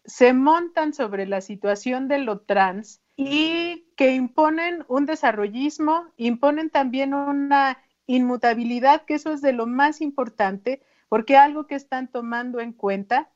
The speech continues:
es que esta situación de lo trans se puede, eh, presentar como algo evanescente y que, eh, la mayoría de los discursos no toman eso en cuenta, sino que desde la medicina y la psiquiatría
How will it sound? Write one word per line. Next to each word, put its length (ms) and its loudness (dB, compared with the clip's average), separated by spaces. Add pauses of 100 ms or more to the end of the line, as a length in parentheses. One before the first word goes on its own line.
(180)
es 200 2
que 140 -6
esta 220 -4
situación 560 -4
de 80 0
lo 220 -6
trans 540 -2 (260)
se 220 2
puede, 760 -4
eh, 540 -2
presentar 640 -2
como 340 -2
algo 300 0
evanescente 880 -4 (400)
y 320 0
que, 720 -2 (100)
eh, 200 2
la 140 4
mayoría 500 -2
de 100 -8
los 180 -4
discursos 680 -4
no 160 0
toman 340 2
eso 220 -6
en 100 -2
cuenta, 540 -2 (180)
sino 320 -2
que 100 0
desde 240 2
la 140 4
medicina 640 0
y 40 -2
la 160 0
psiquiatría 840 0